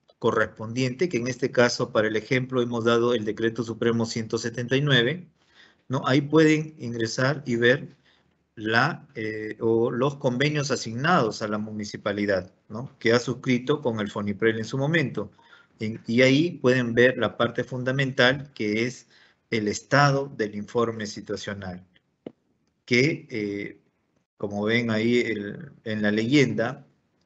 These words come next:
el, el colorcito celeste con la crucecita significa informe enviado para revisión, en este caso por parte de la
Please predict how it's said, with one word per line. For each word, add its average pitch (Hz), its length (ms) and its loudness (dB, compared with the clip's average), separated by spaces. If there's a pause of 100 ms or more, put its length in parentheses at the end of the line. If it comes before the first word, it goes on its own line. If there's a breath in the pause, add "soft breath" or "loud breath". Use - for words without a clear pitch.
(420)
el, 104 240 -12 (140)
el 107 280 -8
colorcito 104 1120 2 (120)
celeste 113 600 -2
con 107 200 -6
la 104 100 -4
crucecita 113 640 -4
significa 110 800 -2
informe 113 720 -2 (540 soft breath)
enviado 110 640 6
para 107 180 4
revisión, 107 640 -2
en 104 140 -10
este 101 260 -10
caso 107 380 0
por 98 220 -6
parte 104 380 0
de 101 120 -4
la 98 260 -8